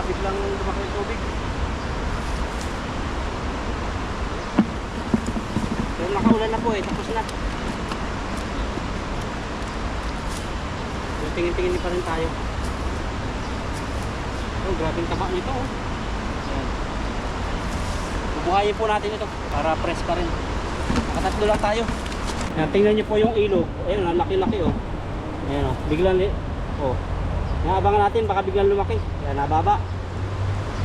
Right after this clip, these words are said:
Ayan, baba na. Tapos biglang lalalim, oh. Oh. Oh. Lalalim. Ayan. Ayan po, lakas ang tubig. Lakas ang tubig, oh.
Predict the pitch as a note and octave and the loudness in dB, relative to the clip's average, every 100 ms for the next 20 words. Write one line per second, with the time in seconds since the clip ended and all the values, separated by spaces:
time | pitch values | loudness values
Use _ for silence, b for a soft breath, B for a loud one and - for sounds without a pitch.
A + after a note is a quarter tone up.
0 | - - - - - - - D#3+ D3 D3+ | 2 2 0 -2 0 0 4 4 6 4
1 | F#3 G#3+ A3 - - F3 F#3+ F#3+ F#3+ F3 | 4 4 4 4 4 4 6 6 6 4
2 | E3+ G#3 F#3 - - - - - - - | 4 4 4 2 0 2 4 6 6 6
3 | - - - - - - - - - - | 6 4 2 0 2 2 4 2 2 4
4 | - - - E2+ - - - - - - | 4 2 0 2 2 2 0 -2 -2 -2
5 | - - - - C3 B2 - - - - | -2 -2 0 0 2 2 2 0 0 -2
6 | - - - - - - - - D#3 E3 | -2 -2 -2 -2 -4 -2 -2 0 2 2
7 | F#3 C4+ G#3+ D3 - - - - - - | 2 2 2 2 -2 -4 -4 -4 -4 -2
8 | - - - - - - - - - E3+ | -2 -2 -4 -4 -4 -4 -4 -2 0 2
9 | - - - - B3+ G#3+ D#3 - E3+ D#3 | 2 0 -2 -2 2 4 2 0 -2 0
10 | F3+ G#3 - - - - - - - - | 2 2 2 0 -2 -2 -2 -6 -6 -6
11 | - - - - - - - - - D3 | -6 -6 -6 -4 -4 -4 -4 -4 -4 -2
12 | D#3 F3 F3 G3+ A#3+ | 0 2 2 2 2